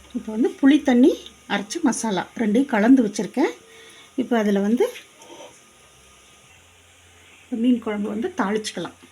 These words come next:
தாளிக்கிறதுக்கு அரை ஸ்பூன் வெந்தயம், அரை ஸ்பூன் ஜீரகம், அரை ஸ்பூன் கடுகு, அரை ஸ்பூன் சோம்பு.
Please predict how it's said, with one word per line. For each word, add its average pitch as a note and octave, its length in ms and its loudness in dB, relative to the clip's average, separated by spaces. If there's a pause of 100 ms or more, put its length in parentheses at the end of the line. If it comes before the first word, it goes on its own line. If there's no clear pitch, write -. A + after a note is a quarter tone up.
(4000)
தாளிக்கிறதுக்கு C4 720 2 (1500)
அரை A#3 200 -4
ஸ்பூன் C#4 340 4
வெந்தயம், A3+ 420 -2 (280)
அரை G3 180 -12
ஸ்பூன் B3+ 280 0 (400)
ஜீரகம், A#3 380 -6 (160)
அரை G3+ 200 -12
ஸ்பூன் D4 240 -2 (640)
கடுகு, A3 320 -6 (240)
அரை G#3+ 180 -10
ஸ்பூன் F4 300 -6
சோம்பு. F3 320 -8